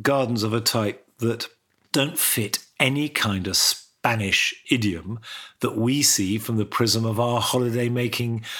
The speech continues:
Torremolinos-based, you know, experience. As so,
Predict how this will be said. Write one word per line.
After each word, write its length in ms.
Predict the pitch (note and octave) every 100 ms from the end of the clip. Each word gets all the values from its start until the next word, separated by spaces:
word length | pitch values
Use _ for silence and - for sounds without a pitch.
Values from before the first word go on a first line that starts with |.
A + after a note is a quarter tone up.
| - -
Torremolinos-based, 1400 | - B2+ A#2+ A#2 A#2+ A#2+ A#2 A2+ - A#2 A#2 A2 - - - - - - -
you 120 | F#3+
know, 140 | C#3+ B2
experience. 1000 | D#3+ D#3 - G3+ C#3+ E2 G#2 - - - -
As 220 | C#3 B2
so, 460 | - - C#3+ C#3